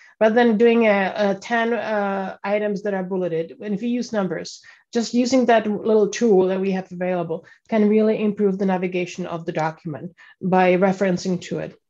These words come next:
Um, uh, it's easier for referencing.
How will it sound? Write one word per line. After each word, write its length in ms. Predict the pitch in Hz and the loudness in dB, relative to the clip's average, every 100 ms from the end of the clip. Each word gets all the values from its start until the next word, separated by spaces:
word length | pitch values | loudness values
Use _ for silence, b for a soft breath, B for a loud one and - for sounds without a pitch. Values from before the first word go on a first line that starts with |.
| _ _ _ _ _ _ - - | _ _ _ _ _ _ -14 -2
Um, 540 | 220 185 180 180 - | 2 4 4 2 0
uh, 280 | - 190 170 170 - | -2 0 0 -4 -8
it's 120 | 190 | 0
easier 180 | 185 185 | 2 2
for 120 | 185 | 0
referencing. 540 | 170 170 165 180 - | -2 -2 -10 -10 -16